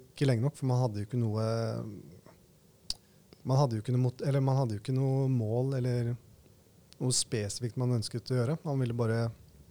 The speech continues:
ja, ha hverdagen tilbake. Så, men vendepunktet kom nok, eh, når jeg bestemte meg for at jeg ville inn i Forsvaret. For da hadde jeg først fått, eh,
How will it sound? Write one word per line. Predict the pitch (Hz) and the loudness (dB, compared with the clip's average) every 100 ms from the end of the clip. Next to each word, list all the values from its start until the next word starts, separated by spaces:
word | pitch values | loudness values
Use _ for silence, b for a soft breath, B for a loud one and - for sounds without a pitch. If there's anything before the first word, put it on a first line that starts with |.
| - - - - - | -20 -20 -20 -16 -8
ja, | 80 - - - - - - - - - - - | -8 -10 -20 -20 -20 -20 -20 -20 -20 -20 -8 2
ha | 135 | 6
hverdagen | 131 110 107 110 | 6 2 0 -2
tilbake. | 123 113 110 170 - - - - B B B B B B B B | -2 -2 0 -2 -2 -8 -18 -18 B B B B B B B B
Så, | - 135 135 131 135 135 135 139 | -2 2 6 6 6 2 0 2
men | 151 | 6
vendepunktet | 147 123 107 131 123 170 165 | 8 6 4 2 2 2 2
kom | 127 117 | 2 4
nok, | 131 - - | 2 2 0
eh, | 135 127 123 127 127 127 135 - - - - - - - - - - - - | 4 6 6 6 4 2 0 -6 -18 -18 -12 -14 -14 -20 -20 -20 -20 -20 -4
når | 131 127 127 | 2 4 4
jeg | 127 | 4
bestemte | - 113 - 120 | 0 -2 -2 0
meg | 117 | 2
for | 120 | 0
at | 117 127 | 2 2
jeg | 123 | 2
ville | 107 110 | 2 0
inn | 107 | 0
i | 110 110 110 107 | 0 0 -2 -2
Forsvaret. | 117 110 110 185 - - - - | -2 0 0 0 -2 -20 -20 -4
For | 117 | 2
da | 113 | 4
hadde | 110 107 | 4 2
jeg | 107 110 113 107 110 - - - - | 2 2 0 -4 -8 -16 -20 -20 -4
først | 120 107 - | -2 -2 -4
fått, | - 107 - 120 | -6 -6 -4 -2
eh, | 110 | 0